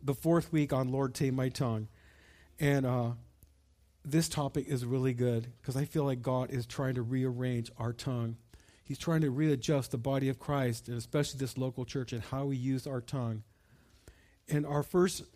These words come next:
um, key verse we used in the first week was <clears throat> Proverbs eighteen twenty-one. "Death and life are in the power of the tongue, and those who love it will eat its fruit."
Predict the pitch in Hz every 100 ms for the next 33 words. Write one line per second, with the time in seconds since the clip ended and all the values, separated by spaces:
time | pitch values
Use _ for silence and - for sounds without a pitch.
0 | - 147 135 120 175 165 165 151 151 156
1 | 156 139 131 - 156 147 135 151 151 -
2 | 131 117 - - 196 180 151 - 135 131
3 | 135 113 - _ _ - 139 123 139 123
4 | 131 123 123 113 110 107 - _ _ _
5 | _ _ - - 135 151 160 190 - -
6 | - - - 147 147 147 156 139 135 127
7 | 117 143 139 147 135 143 - 127 113 110
8 | - _ - - - 143 139 151 165 190
9 | 151 156 135 131 - 135 147 139 123 -
10 | - 127 98